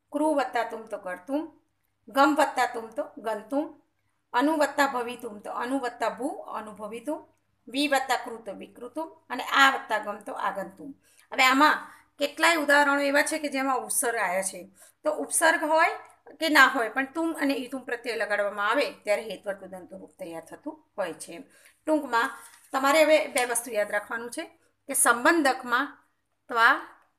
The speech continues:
ત્ય અને ય આવે અને હેતવર્તમાં તુમ અને ઈતુમ.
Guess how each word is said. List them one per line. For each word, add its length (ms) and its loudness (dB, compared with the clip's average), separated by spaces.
ત્ય 160 -4
અને 200 -14
ય 280 -10
આવે 340 4
અને 420 -6
હેતવર્તમાં 760 -4
તુમ 280 -10
અને 200 -8
ઈતુમ. 400 -14